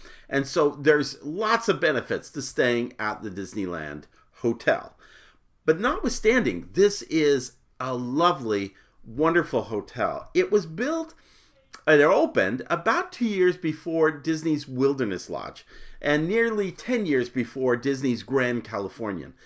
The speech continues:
So it didn't have the benefit of, in fact, none of those hotels had the benefit, well, even when you go to the Disneyland Paris Resort Hotel, at the gates, as,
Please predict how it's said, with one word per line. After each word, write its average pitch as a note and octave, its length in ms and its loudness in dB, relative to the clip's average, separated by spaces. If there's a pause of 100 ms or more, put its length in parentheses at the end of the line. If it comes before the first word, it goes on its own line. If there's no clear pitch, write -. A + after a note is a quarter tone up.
(320)
So G3 360 2
it G#3 200 -4
didn't D4+ 300 0
have A3+ 200 0
the F3+ 80 4
benefit F3 680 0
of, C#3 380 0
in - 360 -20
fact, F3+ 220 4
none A3 200 4
of A3+ 80 -2
those F#3 240 4
hotels C#3 640 -2 (100)
had C#3+ 280 -2
the C#3 60 -2
benefit, B2+ 640 -2 (640)
well, D#3 340 4 (320)
even A#3 320 2
when F#3+ 180 6
you D#3+ 100 0
go D3+ 220 8
to D3+ 160 -4
the A#2+ 120 0
Disneyland C#3 920 0 (240)
Paris D3 640 0 (840)
Resort B2 460 2
Hotel, A#2 640 -4
at E3 220 2
the G3 80 4
gates, A#2+ 400 2
as, A#2+ 240 0